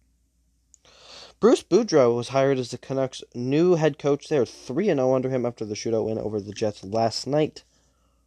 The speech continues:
You want, you, you gotta give, you gotta give the team some credit who get, like, new coaching, new coaches this early into the season. Like, you know their season isn't going well.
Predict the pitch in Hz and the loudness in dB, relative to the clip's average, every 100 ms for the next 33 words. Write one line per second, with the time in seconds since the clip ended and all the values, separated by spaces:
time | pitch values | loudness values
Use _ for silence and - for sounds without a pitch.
0 | _ _ _ _ _ _ _ _ _ _ | _ _ _ _ _ _ _ _ _ _
1 | _ _ _ _ 110 113 - _ - - | _ _ _ _ -12 -12 -14 _ -16 -16
2 | - _ 151 156 147 _ _ _ _ _ | -16 _ -12 -10 -12 _ _ _ _ _
3 | _ _ _ _ _ _ _ _ _ _ | _ _ _ _ _ _ _ _ _ _
4 | _ _ _ _ _ _ _ _ _ _ | _ _ _ _ _ _ _ _ _ _
5 | 339 427 392 - - - _ 175 208 190 | 2 6 4 2 -8 -14 _ 0 2 2
6 | 170 - - - 135 - 139 - 127 - | 0 -4 -20 -18 -10 -4 -4 -2 -4 -2
7 | 123 127 117 110 - 104 101 104 104 - | -2 0 2 2 0 -10 -6 -6 -6 -6
8 | 101 - 101 101 101 _ _ _ - - | -8 -6 -8 -10 -12 _ _ _ -20 -20
9 | _ 151 113 107 113 110 104 101 - _ | _ -8 -8 -4 -4 -4 -6 -8 -12 _
10 | _ _ _ - 117 - 117 123 127 104 | _ _ _ -16 -14 -8 -4 -2 -2 -4
11 | 101 113 131 175 - _ _ _ _ _ | -6 -6 -6 -6 -12 _ _ _ _ _
12 | - - - 151 170 151 143 139 123 123 | -20 -16 -6 0 2 2 0 -2 -2 -4
13 | 120 117 117 95 | -4 -2 -2 -4